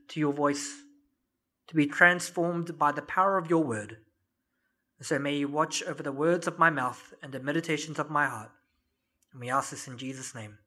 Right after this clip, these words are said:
Amen. Uh, most of you guys only see me on Sundays, and most of the time I'm dressed like this.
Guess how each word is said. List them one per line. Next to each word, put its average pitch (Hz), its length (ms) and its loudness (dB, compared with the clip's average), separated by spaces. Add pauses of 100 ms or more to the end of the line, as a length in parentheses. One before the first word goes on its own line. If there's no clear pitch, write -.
(760)
Amen. 110 240 -10 (2250)
Uh, 156 300 -4
most 214 340 10
of 294 80 6
you 302 140 6
guys 220 400 12
only 202 800 0
see 208 240 2
me 190 160 0
on 170 160 4
Sundays, 175 760 6
and 147 400 2
most 180 240 4
of 180 140 0
the 165 80 2
time 160 500 2 (240)
I'm 156 100 -8
dressed 139 220 -2
like 151 160 0
this. - 340 0